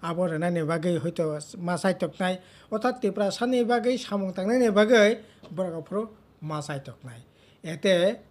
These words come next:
ত্রিপুরা সানি কাহাম মানে ও জায়গা বামফ্রন্ট সমর্থন খাইয়ে সিপিএম জি দিবই ত্রিপুরা সানি কাহামনি বাগৈ ত্রিপুরা মথা যদি সামং তাংমা হাকাই ত্রিপুরা রাজ্যনি লাভ নাই। এতে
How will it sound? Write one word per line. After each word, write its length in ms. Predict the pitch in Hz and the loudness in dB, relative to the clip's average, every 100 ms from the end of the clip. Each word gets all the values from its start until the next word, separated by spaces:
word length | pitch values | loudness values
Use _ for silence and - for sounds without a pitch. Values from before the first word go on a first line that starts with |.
| _ _ _ _ _ | _ _ _ _ _
ত্রিপুরা 260 | - 139 139 | -20 -12 -10
সানি 200 | 139 196 | -6 -6
কাহাম 280 | 196 156 170 | -4 -4 -4
মানে 380 | 170 180 196 202 - - _ | -2 0 -2 -4 -14 -20 _
ও 100 | 190 | -6
জায়গা 260 | 185 175 196 | -4 0 0
বামফ্রন্ট 840 | 180 170 156 185 196 196 190 190 196 | 0 -4 -6 -6 -4 -4 -6 -4 -4
সমর্থন 500 | 185 180 180 180 196 | -4 -6 -6 -4 -6
খাইয়ে 380 | 185 180 196 196 - - _ 147 | -4 -2 -2 -4 -10 -20 _ -18
সিপিএম 440 | - 170 151 175 185 | -12 -10 -6 -4 -2
জি 140 | 190 | -4
দিবই 340 | 175 185 196 196 - _ | -2 0 0 -2 -12 _
ত্রিপুরা 280 | - 160 170 | -8 -4 -2
সানি 220 | - 196 | -2 -4
কাহামনি 340 | 180 151 160 160 | -2 -4 -4 -4
বাগৈ 380 | 180 175 190 190 - _ | -4 0 -2 -2 -12 _
ত্রিপুরা 260 | 175 165 165 | -10 -6 -4
মথা 280 | 185 180 | -4 -6
যদি 220 | 151 151 151 | -8 -8 -8
সামং 260 | - 143 | -10 -10
তাংমা 260 | 143 170 180 | -8 -6 -6
হাকাই 340 | 151 175 175 175 - - | -6 -2 -2 -4 -14 -16
ত্রিপুরা 240 | 143 143 | -12 -8
রাজ্যনি 380 | 139 135 165 208 | -8 -4 0 2
লাভ 220 | 185 175 190 | 4 0 -2
নাই। 240 | 196 202 208 - _ - | -2 -2 -4 -14 _ -10
এতে 300 | 165 - | -8 0